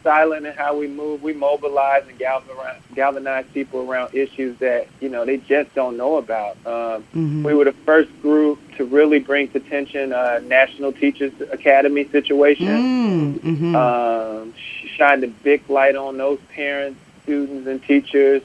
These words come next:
Speaker 1: and we got a chance to celebrate that victory late last year. Um, you know, we just brought to attention folks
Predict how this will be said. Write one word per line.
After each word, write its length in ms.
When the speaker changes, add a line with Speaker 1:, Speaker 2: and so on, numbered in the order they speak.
Speaker 1:
and 420
we 100
got 200
a 40
chance 380
to 140
celebrate 460
that 180
victory 440
late 300
last 420
year. 340
Um, 640
you 80
know, 140
we 120
just 260
brought 300
to 80
attention 480
folks 360